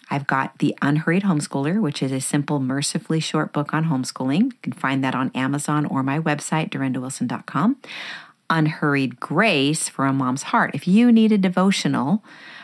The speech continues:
uh, I, this, this one might be a really good fit for you. Um, it is really written specifically to homeschool moms, and it's just a compilation of passages that the Lord brought me back to over and over again and showed me some really great things in,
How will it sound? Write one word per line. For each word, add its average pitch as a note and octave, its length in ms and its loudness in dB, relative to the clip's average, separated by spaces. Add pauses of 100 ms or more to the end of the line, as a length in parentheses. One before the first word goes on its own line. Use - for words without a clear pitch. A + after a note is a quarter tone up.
(180)
uh, D#3+ 260 0
I, F#3 200 0
this, B3+ 200 -4 (180)
this B3+ 240 -2
one C4+ 140 6
might A3 240 6
be A3+ 80 4
a F3+ 80 6
really F#3 340 4
good F3+ 220 0
fit - 220 -2
for - 120 -6
you. C3 280 -6 (100)
Um, C#3+ 260 0
it E3 140 2
is D#3 160 0
really F#3+ 420 4
written E3+ 280 0
specifically E3+ 760 -2 (440)
to - 100 4
homeschool D#3 500 2
moms, D#3 500 4 (420)
and D#3+ 400 4
it's D3+ 180 0
just F3 300 0
a D3 180 0
compilation F3 800 2
of C3+ 300 -2
passages F3+ 580 0
that - 80 -6
the C#3 100 -2
Lord C#3 240 0
brought B2+ 160 -2
me C#3 120 0
back C#3+ 300 -2
to - 260 -2
over D3 260 0
and C3+ 140 -2
over C#3+ 240 0
again C#3 280 0
and C3+ 160 -2
showed A3+ 520 2
me C3+ 320 2 (420)
some G3+ 160 6
really C#4 300 4
great E3+ 280 2
things D#3+ 500 4
in, D3 260 0